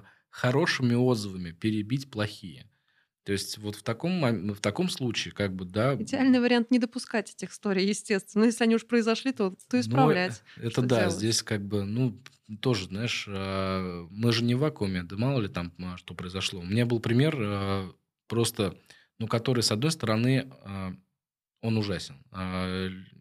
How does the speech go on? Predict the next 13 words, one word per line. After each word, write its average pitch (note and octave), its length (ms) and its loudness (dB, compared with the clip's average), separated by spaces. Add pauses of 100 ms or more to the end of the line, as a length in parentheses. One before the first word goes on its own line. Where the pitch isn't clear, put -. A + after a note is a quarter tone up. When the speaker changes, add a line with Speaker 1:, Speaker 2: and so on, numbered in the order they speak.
Speaker 1:
несколько A#2 340 -2
человек D3+ 380 -2
ушло C#3 260 2
из-за G2+ 160 0
конкретно A2 440 -4
одного G2 320 -2
ч-, - 160 -12
э, F2+ 320 -4 (100)
Speaker 2:
Мгм. - 300 0
Speaker 1:
руководителя. - 260 -10 (540)
По G#2+ 100 0
сути, C3+ 240 0
он, A2 300 0